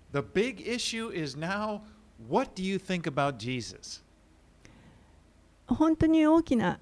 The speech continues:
Speaker 2: あの、大切な、えー、問題というのは、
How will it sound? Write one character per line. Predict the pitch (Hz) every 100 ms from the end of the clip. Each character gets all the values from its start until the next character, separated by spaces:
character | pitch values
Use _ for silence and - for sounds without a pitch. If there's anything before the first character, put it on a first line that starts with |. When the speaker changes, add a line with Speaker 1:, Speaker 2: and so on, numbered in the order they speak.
| -
Speaker 2:
あ | 175
の、 | 175 165 165 165 156 -
大 | 220
切 | 233 254 240
な、 | 269 269 - - - -
え | 160 165 - - - - - - -
ー、 | 185
問 | 185
題 | 180 196
と | 190
い | 180 180
う |
の | 170 170
は、 | 240 208